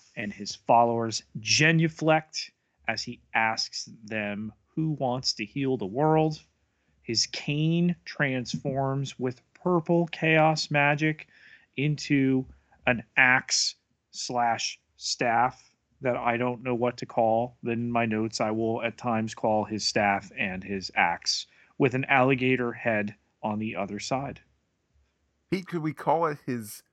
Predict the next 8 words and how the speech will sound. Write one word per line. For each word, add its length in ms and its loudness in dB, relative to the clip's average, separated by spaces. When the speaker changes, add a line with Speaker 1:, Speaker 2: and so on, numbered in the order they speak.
Speaker 2:
sacks 880 -2
or 140 -2
his 220 -6
stacks? 920 -4
Speaker 1:
I 120 2
think 360 -2
his 300 -2
sacks 720 0